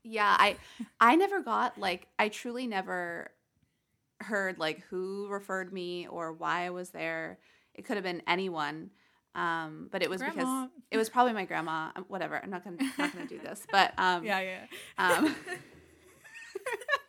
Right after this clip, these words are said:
Speaker 2: It could have been anyone.
Speaker 1: It could have been anyone. It could have been my teacher.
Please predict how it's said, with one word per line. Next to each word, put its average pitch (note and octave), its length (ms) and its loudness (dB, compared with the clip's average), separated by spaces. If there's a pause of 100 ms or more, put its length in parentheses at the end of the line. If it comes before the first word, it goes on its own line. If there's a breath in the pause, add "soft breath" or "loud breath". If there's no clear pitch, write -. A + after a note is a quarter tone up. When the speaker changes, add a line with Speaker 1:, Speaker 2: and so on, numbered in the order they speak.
(1300 loud breath)
Speaker 2:
It G#3+ 100 -14
could B3 160 -4
have A#3 180 0
been G#3 100 -2
anyone. F#3 300 -4 (140)
Speaker 1:
It B3+ 80 -2
could D4+ 140 4
have F#4+ 80 6
been F4 60 4
anyone. C#4+ 280 4
It A3 100 0
could C4+ 100 0
have D4 60 0
been C#4+ 60 0
my C4+ 120 0
teacher. G3 480 -6